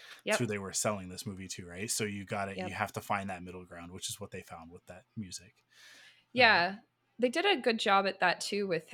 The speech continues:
Speaker 2: uh, Bianca's character and how, you know, she starts out in the movie saying, you know, "I love my," you know, I can't remember the brand, but then she's like,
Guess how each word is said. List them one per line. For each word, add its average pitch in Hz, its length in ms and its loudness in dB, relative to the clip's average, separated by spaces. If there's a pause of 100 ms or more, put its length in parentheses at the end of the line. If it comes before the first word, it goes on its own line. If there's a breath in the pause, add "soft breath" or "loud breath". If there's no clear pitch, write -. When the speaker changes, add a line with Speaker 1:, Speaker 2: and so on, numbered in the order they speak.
(100)
Speaker 2:
uh, 175 220 4
Bianca's 175 560 0
character 160 640 2
and 180 200 0
how, 170 600 4
you 185 120 -2
know, 160 60 0
she 175 160 0
starts 160 360 2
out 151 260 6 (100)
in 175 100 -4
the 170 60 -2
movie 156 600 -4 (180)
saying, 160 440 2 (500)
you 170 80 -4
know, 156 380 2 (160)
"I 185 60 0
love 226 400 8 (400)
my," 180 480 2 (220)
you 196 100 -6
know, 156 280 -2 (140)
I - 40 -10 (180)
can't - 100 -14
remember 165 220 -2
the 143 80 -4
brand, 156 300 0
but 160 80 -2
then 170 100 -8
she's - 160 -6
like, 147 160 -2